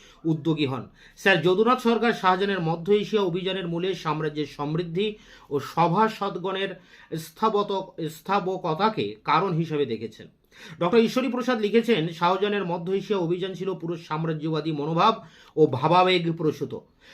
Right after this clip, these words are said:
দক্ষিণ ভারতে অভিযানের সফলতার পর শাহজাহানের রাজ্য জয়ের স্পৃহা বৃদ্ধি পায় এবং তিনি কাবুলের আফগান উপজাতিদের বিদ্রোহ উপেক্ষা করে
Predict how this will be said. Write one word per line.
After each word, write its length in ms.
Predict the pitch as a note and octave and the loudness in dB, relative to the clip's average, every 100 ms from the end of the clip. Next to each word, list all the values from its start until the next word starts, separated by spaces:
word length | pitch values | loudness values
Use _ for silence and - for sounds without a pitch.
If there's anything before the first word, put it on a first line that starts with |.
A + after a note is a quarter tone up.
| - | -12
দক্ষিণ 380 | A#2+ F3+ G3 B3+ | 2 2 2 4
ভারতে 240 | A3+ A#3 A#3+ | 4 6 6
অভিযানের 540 | F#3 G3+ G#3+ A3 G#3 | 4 4 2 2 0
সফলতার 640 | - E3+ E3 G3+ G3 F#3+ | -2 -6 -2 -2 -2 -2
পর 340 | F3+ D#3+ D3 G2+ | -2 -2 -2 -4
শাহজাহানের 560 | - D3 E3 E3 E3 | -2 0 0 -2 -2
রাজ্য 340 | C#3 C#3+ C#3+ E3 | 0 -2 -2 -2
জয়ের 280 | E3 D#3 C#3 | 0 0 -4
স্পৃহা 520 | - - A#3+ C#3+ - _ - - A#2 | -8 -2 0 0 -6 _ -20 -20 -2
বৃদ্ধি 300 | D3 E3+ G#3+ | 0 0 0
পায় 200 | G#3+ B3+ | 2 2
এবং 240 | F#3 F3+ | 0 -2
তিনি 180 | F3 E3 | -6 -6
কাবুলের 540 | E3 D#3+ E3+ F#3+ G3+ - - | 0 0 2 4 2 0 0
আফগান 440 | D#3 E3+ E3+ A3 | 0 0 0 0
উপজাতিদের 640 | A3+ G3+ F#3 F#3 F3+ F3 D#3+ | 0 0 -2 -2 -4 -4 -4
বিদ্রোহ 420 | D3+ C#3 D#3 D3+ | -4 -6 -4 -2
উপেক্ষা 400 | D3+ E3 E3+ F#3+ | -2 -4 -4 -2
করে 360 | G3+ G#3 A3 | 2 4 4